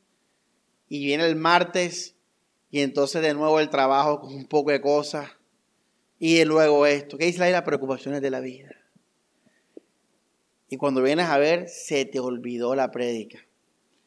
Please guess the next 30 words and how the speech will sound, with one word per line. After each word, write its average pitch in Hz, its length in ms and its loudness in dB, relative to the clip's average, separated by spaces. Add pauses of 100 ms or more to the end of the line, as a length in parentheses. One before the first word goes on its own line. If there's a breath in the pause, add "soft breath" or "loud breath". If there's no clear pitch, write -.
(200)
Ni 135 120 -2
te 123 120 -4
acuerdas 135 500 -2
del 117 300 -8
título. 107 500 -12 (2000)
Y 120 60 -10
no 120 100 -2
voy 127 100 4
a 160 60 6
hacer 156 280 0
la 151 140 4
prueba 143 240 2
aquí 139 200 -4
porque - 460 -8 (840)
yo 117 260 -6
sé 135 180 -2
que 139 100 0
a 139 40 2
muchos 139 460 -4
se 131 80 -6
le 120 60 -4
olvidó 113 260 -4
la 123 140 -2
prédica 123 340 -4
del 110 100 -6
miércoles 110 460 -10
ya. 107 180 -18 (1600)
Ahí 110 200 -8
está, 156 160 -12
hermanos. 185 600 -12